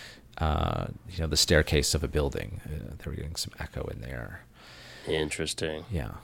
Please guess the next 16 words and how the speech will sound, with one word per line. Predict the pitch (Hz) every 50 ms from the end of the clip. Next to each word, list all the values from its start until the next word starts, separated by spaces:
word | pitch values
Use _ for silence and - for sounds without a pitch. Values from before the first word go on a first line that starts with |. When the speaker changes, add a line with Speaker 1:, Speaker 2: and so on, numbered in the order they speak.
| - - - - - - - - - - - -
Speaker 1:
Uh, | - 71 65 65 -
so | - -
it | - -
kinda | 71 69 -
helps | - - - - - - -
with | - 76 - -
that | - 69 67 64 -
audio | - 69 69 67 69 65
quality. | - - 78 78 76 73 73 76 80 87 - - - - - - - - - - - - 101 92
Uh, | 85 76 73
so | 71 - 87 90
this | 101 107 101 - -
is | 98 101 90 85 - -
going | - 98 90 90 87
to | 90
be | 85 87 90 87 85